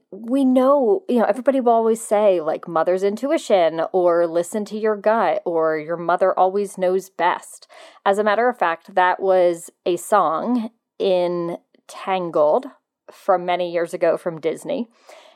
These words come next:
And my daughter and I used to love singing it, and she then wood carved <laughs> that singing for me onto a piece of wood for one holiday or birthday gift,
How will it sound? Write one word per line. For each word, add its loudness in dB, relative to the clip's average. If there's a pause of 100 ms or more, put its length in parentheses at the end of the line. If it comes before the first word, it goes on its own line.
(140)
And 0
my 0
daughter 2
and -2
I -2
used -4
to 4
love 2
singing -4
it, -2
and -4
she -4
then 2
wood -2
carved -4 (260)
<laughs> -20
that 0
singing -4
for -2
me -8 (380)
onto 0
a 2
piece -6
of -2
wood 2 (120)
for 0 (360)
one 0
holiday 0
or -4
birthday -2
gift, -6